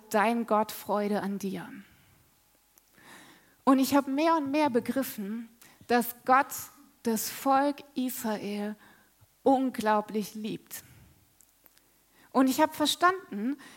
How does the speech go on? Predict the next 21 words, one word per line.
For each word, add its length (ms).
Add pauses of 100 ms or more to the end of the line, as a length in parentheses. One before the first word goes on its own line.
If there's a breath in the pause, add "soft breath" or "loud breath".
in 120
dieser 320
Zeit, 340
als 160
ich 160
angefangen 500
habe 140
zu 220
beten 380
für 120
Israel, 720 (720 soft breath)
dass 260
Gott 240
nicht 200
nur 140
damals 580
sein 260
Volk 320
Israel 480
geliebt 420
hat, 280